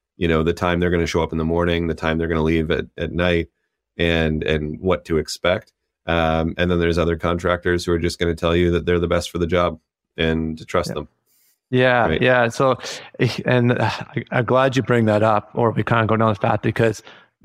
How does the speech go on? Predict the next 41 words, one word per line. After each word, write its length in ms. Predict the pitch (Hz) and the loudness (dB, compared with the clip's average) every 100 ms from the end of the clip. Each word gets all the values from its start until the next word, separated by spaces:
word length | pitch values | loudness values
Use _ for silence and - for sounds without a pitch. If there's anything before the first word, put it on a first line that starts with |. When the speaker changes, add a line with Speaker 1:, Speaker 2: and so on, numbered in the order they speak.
| 120 | -2
Speaker 2:
going 380 | 117 127 139 131 | 0 2 2 0
through 240 | - 123 | 0 0
projects 420 | - 123 117 117 | 2 0 2 2
I've 160 | 120 104 | 0 0
done 120 | 113 | 0
in 60 | 107 | 0
the 80 | 101 | -2
past, 680 | - 117 107 117 139 - - - _ - | 0 0 2 0 -2 -6 -20 -20 _ -2
and, 320 | 120 117 113 117 | 0 2 2 2
and 160 | 120 117 | 2 2
my 200 | 120 127 | 2 4
experience, 600 | 123 117 - 113 110 107 | 2 0 -2 0 0 0
I, 160 | 113 110 | 2 2
I'm, 300 | 113 110 101 | 2 0 -2
I'm 160 | 113 107 | -4 -2
business 420 | 104 110 110 - | -2 -2 -2 -2
and 100 | 107 | 0
I 120 | 101 | 0
T. 240 | 101 - 107 | 0 0 0
I 40 | |
d-, 80 | 101 - | 0 0
I 80 | 110 | 0
don't 360 | 110 110 117 - _ _ _ _ - 156 | 0 0 -2 -6 _ _ _ _ -14 -2
do 140 | 127 | 0
a 40 | 110 | 2
lot 280 | 107 110 | 2 2
of 100 | 110 | 0
swinging 300 | - 113 107 | 0 0 0
hammers. 400 | 101 107 104 104 | 2 0 0 0
I 80 | 104 | 0
mean, 280 | 104 107 113 | 0 0 0
I 180 | - 113 | 0 -2
say, 440 | - 113 107 101 107 | 0 0 0 -2 -4
my 100 | 120 | -6
kids 320 | - 117 120 | 0 -2 0
make 160 | 110 104 | -2 0
fun 140 | 117 | 0
of 60 | 110 | 0
me 80 | |
'cause 100 | 101 | 0
I, 140 | 110 | -2